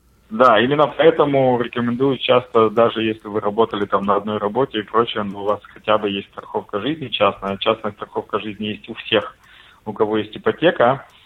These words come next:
Вот, э, можно проверить, э, сделать проверку возврат налогов, и за шесть лет там можно убежать. Интересно, потому что, смотри, допустим, тебе страховка входится в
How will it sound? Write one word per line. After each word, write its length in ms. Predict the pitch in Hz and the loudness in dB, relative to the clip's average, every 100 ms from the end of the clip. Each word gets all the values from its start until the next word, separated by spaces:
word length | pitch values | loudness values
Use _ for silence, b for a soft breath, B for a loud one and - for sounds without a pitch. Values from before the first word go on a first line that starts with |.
| b - | b -8
Вот, 540 | 113 104 113 107 107 | -6 0 2 2 0
э, 1120 | - 110 107 107 104 104 104 104 101 101 95 98 | -4 0 2 2 2 2 2 0 0 0 -2 -4
можно 320 | 110 131 127 | -2 -2 -2
проверить, 680 | 113 104 110 120 117 113 - | -4 -2 0 0 -2 -6 -6
э, 880 | 107 104 104 104 101 101 98 95 95 101 | -6 -4 -6 -6 -6 -8 -8 -10 -12 -8
сделать 320 | 120 117 101 | 0 0 0
проверку 400 | - 107 110 - | -4 -4 -4 -4
возврат 380 | 101 101 104 101 | -8 -2 -2 0
налогов, 360 | 110 165 175 113 | 0 2 0 -4
и 240 | - 101 98 | -6 -8 -6
за 160 | 95 | -6
шесть 260 | 101 117 - | -6 -8 -2
лет 200 | 143 - | -2 -2
там 100 | 107 | -4
можно 240 | 110 - | -6 -6
убежать. 300 | 107 101 104 - | -10 -4 -4 -4
Интересно, 460 | 104 123 123 - | -6 2 2 0
потому 300 | 113 - 101 | -8 -12 -14
что, 100 | - | -14
смотри, 380 | - 110 110 92 B B B B | -10 -6 -6 -6 B B B B
допустим, 840 | 104 - 147 - 123 117 107 104 - | -6 -2 -4 -4 -4 -4 -6 -10 -12
тебе 180 | 101 113 | -6 -6
страховка 560 | - 98 123 - 107 98 | -6 -2 -2 0 -4 -4
входится 500 | - - 110 - 104 | -6 -2 -2 -2 -6
в 160 | 95 | -6